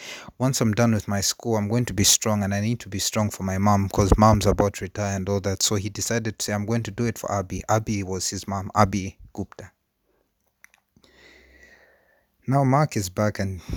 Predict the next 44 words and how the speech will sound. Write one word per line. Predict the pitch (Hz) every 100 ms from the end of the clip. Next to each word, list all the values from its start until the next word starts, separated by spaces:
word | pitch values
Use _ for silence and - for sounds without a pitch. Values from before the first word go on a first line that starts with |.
| - -
<laughs> | - - 104 101
as | 98
I | 104
was | 110
saying, | - 113 104
he's | 95
one | 107 107
of | 104
those | 101
goofy | - 113 - 101
characters. | 110 101 - 101 -
He's, | 104 98 - - -
he's | - 101
a | 104
mama's | 113 107 98
boy. | - 92 92 65 - _ - - _
So | - 110
you |
find | 104 123 127
now | 123 113
that | 98 90 _ - - -
Mark, | 104 123 -
i-, | 101 95
he | 104 117
lives | 123 131 107
at | 101
home | 123 110
with | 95
his | 95 -
mom, | 104 110 98 98
not | 143 160
really | 147 143
to | - 107
say, | - 117 110 -
more | 104 135
like | 123 98 -
his | 123 101
mom | 104 110 98
lives | 98 -
with | 95 -
him | 110 95 90 _ - _ _ _
while | 113 104
he's | 101 90
working. | 90 104 - 92